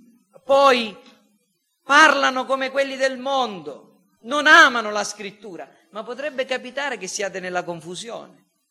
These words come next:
perché ci sono persone che sembra che parlino di Cristo in modo corretto, che sembra che vivano una vita morale esteriormente, che sembra che insegnino le Scritture e che le amino.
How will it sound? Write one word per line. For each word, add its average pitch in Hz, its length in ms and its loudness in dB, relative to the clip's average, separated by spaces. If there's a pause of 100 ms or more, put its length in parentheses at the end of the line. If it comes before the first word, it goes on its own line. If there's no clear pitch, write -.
(580)
perché 302 260 -8
ci 294 120 -10
sono 302 240 -6
persone 294 400 -6
che 254 120 -6
sembra 302 440 -4
che 220 100 -8
parlino 190 480 -6
di 156 140 -14
Cristo 247 340 -14
in 214 80 -12
modo 220 260 -10
corretto, 233 760 -10 (580)
che 180 140 -14
sembra 277 760 -4 (240)
che 262 460 0
vivano 285 480 0
una 254 200 -2
vita 285 520 -4
morale 269 1300 -4 (420)
esteriormente, 302 1200 -8 (640)
che 240 160 -8
sembra 320 560 -2
che 277 80 -8
insegnino 262 680 -6
le 247 140 -2
Scritture 247 920 -12
e 233 120 -8
che 294 140 -4
le 302 160 0
amino. 254 880 -4